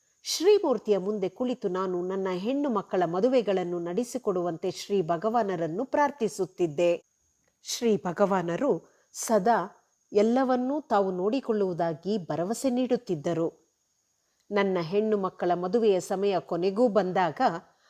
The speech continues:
ವರನ ಕಡೆಯವರು ಮದುವೆಯ ವೆಚ್ಚವನ್ನು ತಾವೇ ಭರಿಸುವುದಾಗಿ ಮತ್ತು ಅವರಿಗೆ ವರದಕ್ಷಿಣೆಯ ಅಗತ್ಯವಿಲ್ಲ ಎಂದು ಹೇಳಿದರು.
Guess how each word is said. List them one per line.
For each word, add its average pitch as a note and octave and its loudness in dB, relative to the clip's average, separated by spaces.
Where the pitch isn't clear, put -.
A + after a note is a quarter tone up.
ವರನ B3 6
ಕಡೆಯವರು G3 -2
ಮದುವೆಯ B3+ 4
ವೆಚ್ಚವನ್ನು G#3+ 0
ತಾವೇ G3+ 4
ಭರಿಸುವುದಾಗಿ A3 -2
ಮತ್ತು C#4+ 2
ಅವರಿಗೆ A#3+ 4
ವರದಕ್ಷಿಣೆಯ G#3+ 0
ಅಗತ್ಯವಿಲ್ಲ G3+ 0
ಎಂದು F#3+ 0
ಹೇಳಿದರು. A#3 -2